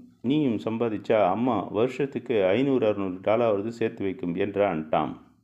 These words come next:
கருப்பர்களின் விலை அப்போது போலவே ஏறிக்கொண்டிருந்தாலும்,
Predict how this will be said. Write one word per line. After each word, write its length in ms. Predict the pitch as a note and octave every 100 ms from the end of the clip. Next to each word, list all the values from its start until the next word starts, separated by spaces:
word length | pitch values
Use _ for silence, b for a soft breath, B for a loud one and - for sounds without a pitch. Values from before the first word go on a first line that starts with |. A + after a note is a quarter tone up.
| _ _ _ b b b b B2+
கருப்பர்களின் 560 | C#3+ D3 C3 A#2 G#2
விலை 520 | G2 A2+ G2 E2+ C#2+ -
அப்போது 400 | G#2+ - D3+ B2
போலவே 540 | A2 G2+ G#2+ G#2+ F#2
ஏறிக்கொண்டிருந்தாலும், 1200 | G2 A#2+ B2+ G#2+ F#2+ F#2 F2+ F2+ F2+ A#2 G#2 F2+